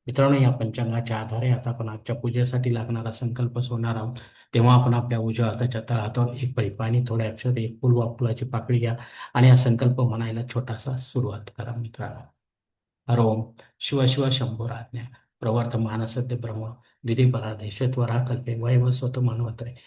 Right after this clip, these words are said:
कलियुगे प्रथम पाते जम्बूद्वीपे भरतवर्षे भरतखंडे मेरू दक्षिण दिग्भागे महाराष्ट्र देश व्यवहारिक चंद्रमान शालिवान शके एकोणावीसशे सत्तेचाळीस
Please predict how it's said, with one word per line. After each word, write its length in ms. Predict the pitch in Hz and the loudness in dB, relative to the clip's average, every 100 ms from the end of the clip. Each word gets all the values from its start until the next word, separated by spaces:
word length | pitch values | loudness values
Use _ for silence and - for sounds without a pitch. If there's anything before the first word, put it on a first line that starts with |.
| - - | -20 -4
कलियुगे 440 | 123 117 123 107 113 | 2 6 6 4 -4
प्रथम 380 | - 120 127 131 | -4 0 2 2
पाते 240 | 110 123 | -2 -6
जम्बूद्वीपे 540 | 120 113 127 123 - | -4 -2 2 0 -2
भरतवर्षे 580 | 113 113 123 123 110 - | -6 -2 -2 -2 -6 -6
भरतखंडे 540 | 120 120 127 117 107 110 | -4 -2 -2 -4 -4 -4
मेरू 340 | 117 123 123 | -2 0 0
दक्षिण 360 | 117 - 127 123 | -2 -4 -2 -2
दिग्भागे 540 | 117 113 110 113 113 - - - 127 | -2 -8 -8 -10 -12 -14 -20 -8 0
महाराष्ट्र 560 | 107 113 120 127 120 | 2 4 4 2 0
देश 260 | 113 113 113 | -6 -6 -6
व्यवहारिक 580 | 113 107 104 120 - 123 | -4 -4 -2 -2 -2 -2
चंद्रमान 420 | 117 110 113 110 | -4 -4 -6 -6
शालिवान 460 | - 113 117 127 | -4 0 2 4
शके 260 | 127 123 120 | 4 2 -2
एकोणावीसशे 520 | 110 117 117 113 127 | -2 -2 -2 -2 -4
सत्तेचाळीस 540 | - 120 120 - 113 | -4 -2 -4 -2 -6